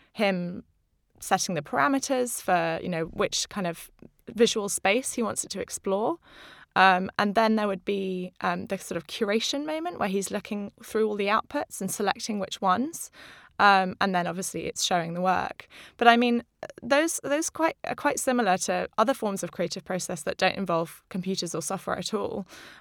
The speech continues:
Um, and especially that curating one, that's such a crucial part of an artistic process, right? Um, so I think, you know,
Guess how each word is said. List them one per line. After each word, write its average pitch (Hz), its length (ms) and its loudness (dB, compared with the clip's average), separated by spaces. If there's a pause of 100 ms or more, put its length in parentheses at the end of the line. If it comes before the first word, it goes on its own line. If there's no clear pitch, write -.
Um, 175 280 4
and 226 80 4
especially 277 380 0
that - 120 0
curating 202 520 -2
one, 175 120 -6
that's - 160 -6
such - 220 -8
a - 20 -20
crucial - 380 -6
part 175 420 -2
of 170 220 -8
an 180 80 -2
artistic - 480 -6
process, - 500 -6
right? - 400 -4 (540)
Um, 175 340 4
so 240 240 8
I 254 80 10
think, 285 540 -2
you 240 80 0
know, 165 260 2